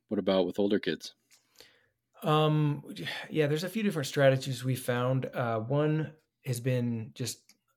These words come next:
Speaker 2: uh, having them, uh, practice the behavior themselves over again. So we say a lot in our house, "Try again," you know, rather than getting
Speaker 1: Mm-hmm.
Speaker 2: mad and saying, "You said that wrong," or, "Hey, what are you, what are you doing talking like that?" We just say, "Try again."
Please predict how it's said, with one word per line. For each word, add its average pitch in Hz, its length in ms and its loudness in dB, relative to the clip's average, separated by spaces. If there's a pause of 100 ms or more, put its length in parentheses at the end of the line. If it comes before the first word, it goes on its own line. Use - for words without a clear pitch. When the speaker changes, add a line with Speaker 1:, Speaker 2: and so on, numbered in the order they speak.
Speaker 2:
uh, - 280 -12 (560)
having 135 380 2
them, 120 420 -2 (600)
uh, 110 300 -4 (240)
practice 131 400 -2
the 123 80 -6
behavior 123 380 -4
themselves 117 400 -4
over 113 200 -2
again. 117 300 -2 (460)
So - 160 -6
we 120 100 0
say 113 500 0 (140)
a 113 120 -6
lot 113 220 0
in 110 80 -4
our 113 100 -4
house, 104 240 -6
"Try 123 160 -2
again," 107 240 -4 (440)
you 113 100 -6
know, 113 200 -6 (260)
rather 135 200 4
than 123 180 0
getting 104 180 4
Speaker 1:
Mm-hmm. - 60 4
Speaker 2:
mad 120 180 0
and 117 80 -4
saying, 117 200 -2
"You 117 100 -4
said 127 200 0
that 120 140 -2
wrong," 113 280 -2
or, 107 200 -6 (100)
"Hey, 123 120 -8
what 135 160 2
are 139 40 6
you, 139 120 2
what 147 200 -4
are 135 40 2
you 135 80 4
doing 131 200 4
talking 113 280 -4
like 107 180 -6
that?" 104 160 -4
We 117 80 -6
just 110 120 -6
say, 107 220 -6
"Try 120 160 0
again." 123 280 2